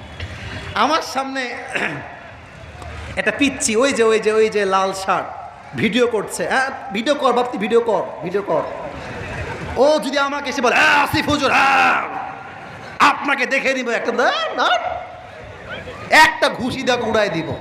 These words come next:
তা আমর বিন মারহাবের ভাইবটা হচ্ছে এমন, "আরে ভাতিজা, তুমি তোমার বাচ্চার মতো, আরে যাও, যাও, আমি তো বাচ্চার গায়ে হাত তুলি না।" এই কথা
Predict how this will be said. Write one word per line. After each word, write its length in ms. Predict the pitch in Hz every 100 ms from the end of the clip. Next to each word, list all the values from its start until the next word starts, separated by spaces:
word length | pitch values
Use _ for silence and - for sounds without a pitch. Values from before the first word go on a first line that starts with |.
| - - - - - -
তা 60 | 180
আমর 320 | 233 311 330
বিন 220 | 302 277
মারহাবের 460 | 269 269 247 262 -
ভাইবটা 520 | 175 233 302 - 277
হচ্ছে 320 | 269 262 269
এমন, 180 | 226 202
"আরে 680 | 262 339 349 349 330 320 - - - - -
ভাতিজা, 580 | 262 254 330 320 359 339 - - - - - - -
তুমি 180 | 320 330
তোমার 260 | 330 339 320
বাচ্চার 420 | 294 - 349 349
মতো, 220 | 320 330
আরে 140 | 359
যাও, 240 | 359 349 370
যাও, 200 | 349 330 - - - - - - - - -
আমি 220 | 254 320 311
তো 40 |
বাচ্চার 420 | 302 285 - 294
গায়ে 160 | 254 269
হাত 160 | 240 277
তুলি 180 | 302 262
না।" 140 | 214 151 - - - - - - - - - - -
এই 200 | 240 302 -
কথা 420 | 269 - -